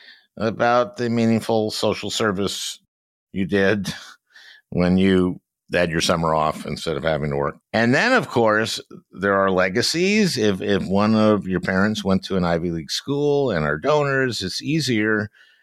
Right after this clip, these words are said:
uh, to get your kid in. And of course, there's, there's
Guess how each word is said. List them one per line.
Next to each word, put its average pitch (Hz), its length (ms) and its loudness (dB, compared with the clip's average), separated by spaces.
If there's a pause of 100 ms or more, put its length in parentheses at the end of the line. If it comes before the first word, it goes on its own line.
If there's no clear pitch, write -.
(180)
uh, 113 440 2
to - 100 -18
get 117 160 0
your 123 100 -2
kid 190 220 0
in. 233 200 2
And 117 180 2
of 120 60 0
course, 165 320 2
there's, 117 320 2
there's 92 640 -2